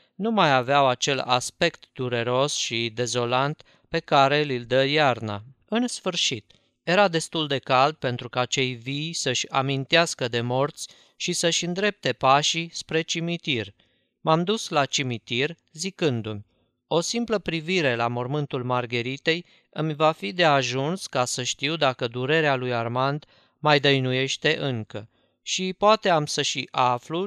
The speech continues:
ce s-a mai întâmplat cu el.” Am intrat în încăperea paznicului și l-am întrebat dacă în ziua de douăzeci și doi februarie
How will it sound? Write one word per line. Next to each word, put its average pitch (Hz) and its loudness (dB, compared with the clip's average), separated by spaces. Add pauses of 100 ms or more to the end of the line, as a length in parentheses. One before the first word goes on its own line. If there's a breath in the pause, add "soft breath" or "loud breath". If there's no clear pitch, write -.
ce - -2
s-a 190 2
mai 135 0
întâmplat 123 -2
cu - -6
el.” 127 -2 (600)
Am 165 2
intrat 208 0
în 135 0
încăperea 127 -2
paznicului 127 -2 (220 soft breath)
și - -6
l-am 165 6
întrebat 147 2
dacă 131 0
în 135 -2
ziua 143 2
de 117 0
douăzeci 120 0
și 127 -4
doi 135 0
februarie 135 2